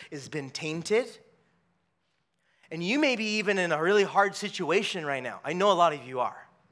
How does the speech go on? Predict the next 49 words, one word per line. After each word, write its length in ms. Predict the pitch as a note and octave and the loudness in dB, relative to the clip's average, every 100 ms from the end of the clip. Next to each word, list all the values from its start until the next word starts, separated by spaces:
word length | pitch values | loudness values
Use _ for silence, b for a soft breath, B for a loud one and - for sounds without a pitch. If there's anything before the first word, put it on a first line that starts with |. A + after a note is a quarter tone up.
| _ _ _ _ - - - _ _ _ _ _ - | _ _ _ _ -20 -20 -20 _ _ _ _ _ 2
You're 100 | G3+ | 2
in 60 | |
a 20 | |
really 800 | D#3 C#3+ D#3+ F#3+ G3+ G#3+ G#3+ A3+ | 2 -4 0 4 6 6 2 0
hard 640 | G#3+ D#3+ F#3 F3 F3+ F3+ F3 - | -2 0 4 6 6 2 -4 -12
place. 560 | - E3 B2 - - - _ b b | -6 -6 -6 -10 -14 -16 _ b b
All 220 | D#3 A#3 A#3 | 4 6 6
of 80 | |
us 200 | A3+ G#3+ | 6 2
will 180 | D3+ G3+ | 2 0
be. 140 | F#3+ C3 | 2 -4
It 120 | A2 | -6
just 160 | D#3+ | 0
might 160 | F3+ E3+ | 2 2
not 180 | E3 D#3+ | 0 0
be 120 | E3 | 0
the 80 | D3 | 0
week 280 | D#3+ F3 E3+ | 0 0 -2
or 60 | |
the 80 | D3 | 0
month 260 | D3+ E3+ D#3+ | 4 4 2
or 60 | |
the 100 | D3 | -4
year 200 | D3 F#3+ | 2 2
for 260 | F#3+ D#3+ C#3 | 2 0 0
it, 100 | C3+ B B | -2 B B
but 120 | F3 | -2
we'll 100 | D#3+ | 4
all 320 | F3 F#3+ G3+ | 6 8 6
be 240 | D#3+ F3+ G3 | 4 0 0
there. 340 | C3+ G#2 - - _ _ B B B | -2 -8 -16 -20 _ _ B B B
And 120 | F3 G3 | 0 2
in 300 | C4+ E4 E4+ | 2 4 6
those 260 | C#4 B3 | 6 6
times, 640 | - B3 C#4 F#3+ A3 C4 - B B | 2 6 6 6 0 -6 -10 B B
when 140 | F#3+ | 0
you 120 | A3+ A#3 | 4 6
have 120 | A#3+ | 6
a 80 | A3 | 6
really 480 | G#3 A3+ C#4 D4+ | 2 4 4 4
hard 640 | C#4 A3+ B3+ B3 A#3+ B3 C#4 - | 2 6 8 8 6 4 0 -10
season 680 | - - C4+ C4+ F#3 D3+ A#2 - _ B B | -6 -2 0 0 0 -4 -6 -18 _ B B
and 100 | G3+ | 2
you're 140 | A#3 | 6
in 60 | A3+ | 6
a 40 | |
lot 240 | G#3+ A#3+ D4+ | 8 8 8
of 80 | |
pain, 540 | A3+ B3 A3 G3 D4 | 2 0 0 0 -4